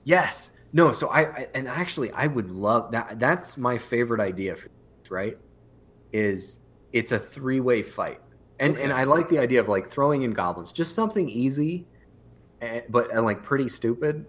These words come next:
Speaker 1: that's not gonna get this mechanic at all. <laughs> And so there's, there's goblins fighting you, and there's these crazy weird time things. And the time things are very dangerous.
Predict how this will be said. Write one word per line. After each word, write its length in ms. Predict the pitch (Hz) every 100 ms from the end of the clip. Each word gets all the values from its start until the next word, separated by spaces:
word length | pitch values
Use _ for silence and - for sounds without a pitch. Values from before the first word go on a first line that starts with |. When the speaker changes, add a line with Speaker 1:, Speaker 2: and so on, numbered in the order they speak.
| -
Speaker 1:
that's 220 | 113 120
not 260 | 120 120 120
gonna 160 | 131 113
get 220 | 107 107
this 180 | 98 -
mechanic 420 | 95 95 87 -
at 180 | - -
all. 840 | - - - - 185 180 214 226 185
<laughs> 60 | - 151 - - _
And 120 | 180
so 400 | 180 175 143 - - _ _ _ _ -
there's, 320 | 165 170 -
there's 180 | 156 143
goblins 420 | 156 175 175 139
fighting 300 | 135 110 101
you, 300 | 101 104 107
and 140 | 113 113
there's 200 | 110 107
these 200 | 104 101
crazy 400 | - 120 123 117
weird 320 | 113 110 107
time 280 | 107 107 104
things. 200 | 101 104 - _ _ -
And 240 | 104 98 - -
the 80 |
time 280 | 107 170 208
things 200 | 196 127
are 40 | 107
very 380 | 107 143 151 127
dangerous. 680 | 123 117 92 78 - -